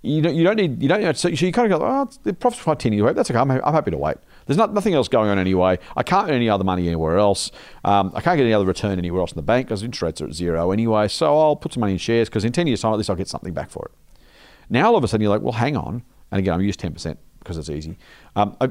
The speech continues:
I, I, inflation will be ten percent a year for the next decade. I'm only gonna get thirty-eight dollars back. I need, I need more return now for that. I want a higher return, or I want more return, or I want profit sooner because I'm not waiting ten years for those money to start coming in.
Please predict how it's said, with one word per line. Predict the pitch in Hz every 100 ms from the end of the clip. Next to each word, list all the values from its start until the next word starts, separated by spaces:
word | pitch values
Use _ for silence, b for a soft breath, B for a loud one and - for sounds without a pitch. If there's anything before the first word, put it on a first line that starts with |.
| -
I, | 127 120
I, | 123 110 - -
inflation | 139 127 180
will | 123
be |
ten | 170
percent | 185 123
a |
year | 101
for | 92
the |
next | 85 -
decade. | 113 127 110 107 101 b b b b b
I'm | 127
only | 202
gonna | 135
get | 92 -
thirty-eight | - 104 87 113
dollars | - 92 -
back. | - - - -
I | 143
need, | 175 -
I | 143
need | 165
more | 104 104
return | 92 101 85 82
now | 82 139 127
for | 76 -
that. | - - - _ b b
I | 113
want | 160 131
a |
higher | - 120 156
return, | 135 - 90
or | 82
I | 98
want | 104 87
more | 127 156
return, | 156 104 90
or | 90
I |
want | 98 107 104 B B
profit | 120 113 -
sooner | - 226 131
because | 92 - 110 98 - B
I'm | 240
not | 269
waiting | 92
ten | - 92
years | 87
for | -
those | 85
money | 87 90
to | 80
start | 95 -
coming | 85 85 95
in. | 220